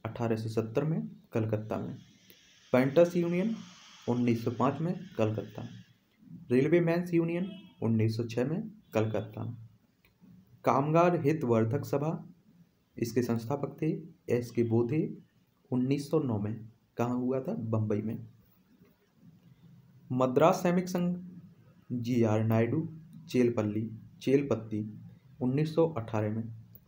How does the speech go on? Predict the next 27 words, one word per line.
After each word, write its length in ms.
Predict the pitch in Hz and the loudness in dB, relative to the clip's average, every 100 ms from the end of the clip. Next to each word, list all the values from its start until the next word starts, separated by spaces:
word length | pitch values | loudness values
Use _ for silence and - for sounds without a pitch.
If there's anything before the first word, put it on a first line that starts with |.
| - | -4
मद्रास 460 | 117 110 110 110 110 | -2 0 -2 -2 -6
में। 120 | 127 - - - - - - - - 123 | -12 -14 -20 -20 -20 -16 -16 -16 -6 4
याद 200 | 143 170 | 6 6
रखना 220 | 165 196 | 6 4
आपको 320 | 196 - 120 | 0 0 0
कि 100 | 120 | 0
इसी 280 | 123 - 160 | -2 0 0
तरह 200 | 156 143 | 2 2
की 120 | 147 | 4
आपकी 440 | 127 - - 127 120 117 | 2 2 -6 -4 0 2
वनडे 320 | 113 123 131 | 2 4 0
एग्जाम 340 | 127 127 131 | 0 -2 -4
में 120 | 165 - - - | -8 -10 -14 -4
अधिकतर 460 | 117 120 117 - 156 | -2 -2 -2 0 0
इसी 260 | 120 127 | -2 -4
तरह 220 | 123 123 | -2 0
के 100 | 120 | 0
क्वेश्चंस 440 | 117 117 - 147 160 | -2 -2 -4 -6 -8
पूछे 440 | - - 113 113 | -10 -4 -2 0
जाते 280 | 107 107 123 | -2 -2 -6
हैं, 320 | 131 - - - _ - | -12 -14 -20 -20 _ -10
ठीक 160 | - | -10
है। 80 | - - - - - _ _ - - - - _ _ - - - - - _ - - - - - _ 131 | -10 -14 -18 -20 -20 _ _ -20 -20 -20 -20 _ _ -20 -18 -18 -20 -20 _ -20 -18 -18 -20 -20 _ 0
अहमदाबाद 600 | 139 156 160 170 175 - | 2 4 6 6 4 4
टेक्सटाइल 680 | 139 - - 135 160 - - - | 2 2 2 4 2 -2 -10 -10
लेबर 320 | 123 120 123 147 | 0 4 4 2
एसोसिएशन, 800 | 127 113 117 117 113 110 123 | -2 -2 0 0 -2 -2 -8